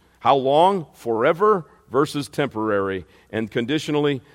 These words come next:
dependent on God versus dependent on men. And aren't you glad that God passed through those pieces and made and ratified this covenant, which engulfs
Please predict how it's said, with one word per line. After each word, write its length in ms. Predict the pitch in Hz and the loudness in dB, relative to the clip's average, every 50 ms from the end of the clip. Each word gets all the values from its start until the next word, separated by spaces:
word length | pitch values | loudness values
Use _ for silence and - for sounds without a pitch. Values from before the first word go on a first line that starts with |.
| _ _ | _ _
dependent 460 | - 113 - - 170 160 160 160 147 143 | -6 -6 -2 0 -2 0 0 0 0 0
on 200 | 143 139 135 127 | -2 -2 -2 -2
God 440 | 101 131 131 135 131 131 131 120 | 0 0 2 2 2 0 0 -2
versus 400 | 101 110 110 110 - 98 95 80 | -2 -4 -4 -4 -4 -10 -12 -12
dependent 580 | 67 78 92 - - - 117 117 117 117 101 - - | -10 -12 -12 -12 -8 -6 -4 -4 -4 -4 -6 -6 -6
on 280 | 92 104 101 101 95 | -6 -6 -4 -6 -8
men. 280 | 92 92 85 73 73 64 _ _ _ _ _ _ _ _ _ _ _ _ | -8 -10 -10 -12 -14 -18 _ _ _ _ _ _ _ _ _ _ _ _
And 180 | - 95 95 101 | -10 -6 -2 0
aren't 300 | 113 135 151 147 - - | 0 0 0 -2 -2 -2
you 140 | 139 147 | -2 -2
glad 480 | 120 127 127 131 123 104 82 71 - - _ _ _ _ _ _ _ _ _ _ _ _ - | 0 2 2 2 2 0 -4 -10 -14 -18 _ _ _ _ _ _ _ _ _ _ _ _ -6
that 220 | - 101 95 82 | -6 -6 -4 -2
God 400 | 117 117 120 127 131 127 127 104 - - - _ _ | 0 4 4 4 4 4 0 -4 -12 -18 -20 _ _
passed 440 | - - 131 131 135 123 - - - | -8 -2 0 0 0 -2 -6 -12 -12
through 220 | - 135 135 135 120 | -8 -6 -4 -2 0
those 260 | 131 131 131 120 - | 2 2 2 0 -4
pieces 580 | - - 135 123 - - 107 101 95 92 - - _ | -6 -6 -6 -6 -4 -8 -10 -10 -10 -12 -14 -14 _
and 180 | 104 104 104 104 | -10 -8 -6 -6
made 300 | 107 110 120 123 113 - | -4 -4 -4 -4 -6 -6
and 200 | - 104 101 95 | -10 -10 -8 -6
ratified 520 | 104 110 113 113 107 - - 110 107 101 98 | -4 -4 -4 -4 -6 -4 -4 -4 -4 -2 -4
this 180 | 107 104 - | -8 -8 -8
covenant, 440 | - 135 117 110 87 98 95 95 82 - _ - _ | -4 -4 -4 -4 -4 -6 -10 -12 -12 -16 _ -20 _
which 220 | - 113 120 - _ - _ | -4 -4 -4 -4 _ -8 _
engulfs 800 | 127 123 117 107 101 98 - 143 156 160 156 135 - - - | -4 -4 -4 -6 -8 -6 -2 0 2 2 2 0 -2 -8 -16